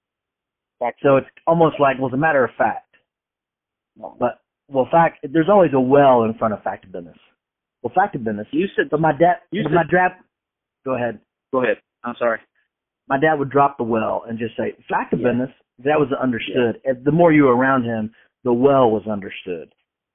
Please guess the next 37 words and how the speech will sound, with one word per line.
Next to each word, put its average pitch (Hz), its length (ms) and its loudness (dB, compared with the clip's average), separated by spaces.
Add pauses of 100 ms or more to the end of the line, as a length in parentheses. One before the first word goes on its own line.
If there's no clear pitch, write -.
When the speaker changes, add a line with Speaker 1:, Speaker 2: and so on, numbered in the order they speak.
(340)
Speaker 1:
Yeah, 85 220 -10 (260)
I 113 120 -14
got 95 280 -14
you. - 60 -20 (640)
I 104 80 -6
got 85 280 -12
you. - 80 -20 (640)
So 147 260 2
you 190 260 -8
said 143 180 -4
something 120 240 -10
the 101 80 -2
other 110 120 -8
day, 85 360 -2
a - 120 -12
phrase 107 240 -2 (100)
that - 100 -10 (160)
I've 110 160 -10 (160)
heard 110 260 0 (120)
a 104 40 -2
lot 101 380 0
in 107 140 -12
my 101 100 -8
lifetime, 95 640 -12 (100)
and 117 140 -10
it - 100 -14
made 117 240 -8
me 120 180 -6
laugh 113 420 -6 (920)
because 120 400 -4 (240)
of 113 180 -4 (120)
what 113 520 -4
it, 113 120 -8 (180)
the 110 200 -2
actual 107 460 -4 (100)
thing 104 320 -6
was 104 440 -2